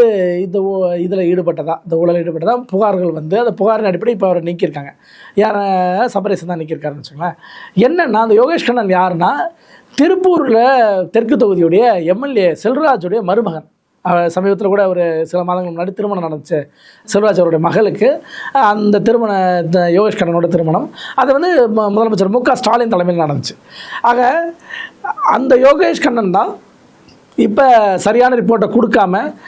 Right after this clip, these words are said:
அவருக்கு யார் யாரெல்லாம் அவரை கவனிச்சுக்கிட்டாங்களோ அவருக்கு ஏத்த மாதிரி கொடுத்ததா சொல்றாங்க. அந்த சொல்றதன் அடிப்படையில் இன்னைக்கு அவரு,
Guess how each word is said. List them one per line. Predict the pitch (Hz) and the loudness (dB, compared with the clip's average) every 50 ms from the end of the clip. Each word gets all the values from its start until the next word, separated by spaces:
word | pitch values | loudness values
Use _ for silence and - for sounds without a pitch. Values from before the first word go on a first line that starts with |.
| - - - - | -16 -16 -8 -4
அவருக்கு | - 208 226 277 277 294 226 220 - 330 320 320 330 320 - - | -2 2 4 4 4 4 2 0 2 2 4 4 2 0 -2 0
யார் | - 226 220 233 240 240 | 0 2 2 4 2 2
யாரெல்லாம் | 240 240 226 226 247 240 226 | 2 2 2 2 2 2 2
அவரை | 220 240 233 208 | 2 0 0 2
கவனிச்சுக்கிட்டாங்களோ | 190 214 233 233 233 226 190 185 208 202 196 196 233 269 254 - - - - - - _ _ _ _ | 2 0 0 0 0 -2 0 0 0 0 2 0 0 -2 -4 -10 -20 -20 -20 -20 -20 _ _ _ _
அவருக்கு | - - 202 240 262 208 233 220 | -2 0 2 2 2 2 2 0
ஏத்த | 185 196 | 2 0
மாதிரி | 196 208 214 175 | 0 0 2 2
கொடுத்ததா | 190 190 180 185 165 180 202 214 190 165 156 147 143 143 139 135 - - | 0 0 0 0 2 2 2 2 0 0 -2 -2 -4 -4 -6 -4 -2 0
சொல்றாங்க. | 175 165 165 156 139 147 156 - - - _ _ - - - - - - - - - _ | 0 0 0 -2 -2 -2 -4 -4 -6 -14 _ _ -20 -20 -20 -18 -16 -16 -16 -18 -6 _
அந்த | - - 285 320 | -2 0 0 2
சொல்றதன் | 226 226 269 285 311 294 269 | 2 2 2 2 2 2 2
அடிப்படையில் | 269 262 262 247 262 262 247 | 2 2 0 0 2 2 0
இன்னைக்கு | 240 220 | 0 2
அவரு, | 226 233 226 226 233 240 240 240 247 | 0 0 2 2 2 2 0 -2 -4